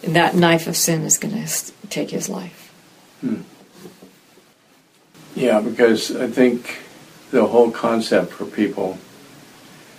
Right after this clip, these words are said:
Speaker 2: some people, you know, we can accept death more and what happens in reality, but, uh, we can't get away from it. We may not want it, but, uh, to really understand why we have to die, what's the point of that?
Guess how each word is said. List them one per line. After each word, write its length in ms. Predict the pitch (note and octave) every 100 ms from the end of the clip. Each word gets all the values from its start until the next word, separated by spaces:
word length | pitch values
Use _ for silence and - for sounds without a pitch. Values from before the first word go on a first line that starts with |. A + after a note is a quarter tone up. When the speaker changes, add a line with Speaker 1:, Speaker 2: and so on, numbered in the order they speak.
| - - - - - - - -
Speaker 2:
some 300 | - - B2
people, 460 | A2+ A#2 A2 G#2 G2
you 140 | - A2
know, 260 | F2+ D#2+ -
we 200 | G2 G2
can 100 | -
accept 520 | F2+ F2 - C#3 C#3
death 320 | G#2 F2 F2 -
more 280 | F2 F2
and 140 | F2+ E2+
what 180 | F2 -
happens 600 | G2 F#2+ - - - E2+
in 120 | -
reality, 460 | - G2+ G2 F2 E2
but, 200 | - - - E2 - - - - - - - -
uh, 200 | F#2 F2+ F2+
we 100 | F#2
can't 460 | - F#2 F2 F#2+ - - -
get 140 | G#2+
away 280 | F#2+ G#2+ A2+
from 240 | - -
it. 160 | - - - -
We 60 | F#2
may 100 | F#2
not 280 | F#2 F2 G#2
want 200 | G#2 G#2
it, 200 | E2+ F2
but, 180 | E2+ - - - - - -
uh, 80 | - -
to 120 | G2
really 240 | G#2+ G#2+
understand 560 | G2 F2 - G2 E2+ D#2+
why 300 | A2+ A#2+ A2
we 160 | E2+ D#2+
have 240 | - -
to 120 | - -
die, 340 | - - -
what's 280 | - - -
the 60 | -
point 340 | - G#2+ A2+
of 100 | -
that? 280 | - - -